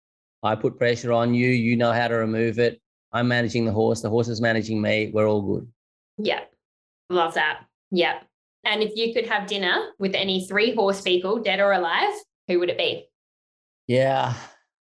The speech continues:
Speaker 1: I'd, I'd really like to invite a few more, but,
Speaker 2: <laughs>
Speaker 1: um, I
Speaker 2: I'll let
Speaker 1: saw
Speaker 2: you have a few more.
Speaker 1: Yeah, I read that one last night. I suppose when I started out,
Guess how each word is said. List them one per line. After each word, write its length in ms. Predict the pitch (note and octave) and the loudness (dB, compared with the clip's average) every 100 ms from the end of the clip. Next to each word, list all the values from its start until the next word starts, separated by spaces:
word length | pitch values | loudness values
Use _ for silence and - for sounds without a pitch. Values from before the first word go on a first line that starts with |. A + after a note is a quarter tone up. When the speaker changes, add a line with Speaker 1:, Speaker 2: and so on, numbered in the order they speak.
| - | -4
Speaker 1:
I'd, 180 | A#2 - | -2 -2
I'd 140 | A2 | -4
really 400 | A2 A#2+ C#3+ B2+ | -2 0 2 2
like 240 | A#2 A#2+ B2 | 2 0 0
to 80 | A2+ | -2
invite 340 | G#2+ A#2+ A#2+ | 0 0 0
a 60 | A2+ | -2
few 220 | - A2 | -2 0
more, 340 | A2+ A#2+ B2 | 2 2 2
but, 340 | G#2+ B2 A#2 - _ - | 2 0 0 -4 _ -6
Speaker 2:
<laughs> 100 | - | 0
Speaker 1:
um, 600 | F#4+ - - G#2+ G#2 - _ _ _ _ _ _ - | 0 2 -2 -2 -6 -10 _ _ _ _ _ _ -4
I 100 | A#2+ | -2
Speaker 2:
I'll 120 | A3+ | 2
let 100 | B3+ | 0
Speaker 1:
saw 20 | A#3+ | 0
Speaker 2:
you 60 | C4 A#3 | -2 -2
have 100 | A#3 | -2
a 20 | |
few 180 | G#3+ G3 | 0 2
more. 360 | E3+ F3+ F3+ - _ _ - | 2 -2 -6 -16 _ _ -2
Speaker 1:
Yeah, 120 | A#2+ | 0
I 20 | |
read 220 | B2 C#3+ C#3 | 2 0 0
that 140 | B2+ | 0
one 340 | A2+ A2 G#2+ - _ _ _ _ - | 0 0 -2 -8 _ _ _ _ -2
last 340 | A#2+ B2 B2 | 2 2 0
night. 200 | C#3 C3+ | 0 2
I 120 | D3 | 0
suppose 560 | D3 - G3+ G#3 F3+ - - | -2 -2 2 2 2 -2 -2
when 160 | C#3 | 0
I 100 | C3 | 2
started 560 | B2+ - B2 B2+ B2+ B2 | 0 -2 0 2 2 2
out, 340 | B2 B2+ B2+ | 2 2 0